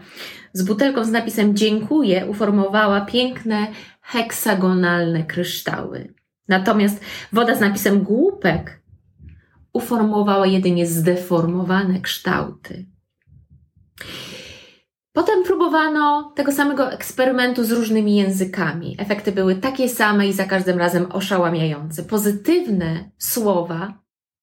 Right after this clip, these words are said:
wpływały na wodę oczyszczająco, wpływały na wodę w ten sposób, że ta tworzyła piękne, harmonijne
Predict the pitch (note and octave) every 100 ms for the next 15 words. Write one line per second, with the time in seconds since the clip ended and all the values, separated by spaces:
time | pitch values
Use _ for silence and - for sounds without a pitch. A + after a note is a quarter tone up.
0 | _ - - - - C4 C4+ C4 C4 C4
1 | C4+ C4+ - - _ _ - G3+ G#3 G3+
2 | G#3 F#3 G#3 G#3 G3+ G3+ G#3 G3+ - F#3+
3 | A3 B3+ C#4 B3+ - G#3 F#3+ G3 G3 F#3
4 | F#3+ - - G3+ G#3 G#3 G#3 G#3 C4 C#4+
5 | - G#3 G3+ G3+ - - - G3 G#3+ G#3
6 | C4+ C4+ C4+ - - - A#3 G#3+ G#3+ G#3
7 | G#3 - B3+ B3+ B3+ - B3+ C#4 - _
8 | _ _ _ _ - B3+ A#3 A3 G#3+ G#3+
9 | G#3+ G#3+ G#3 G#3 G#3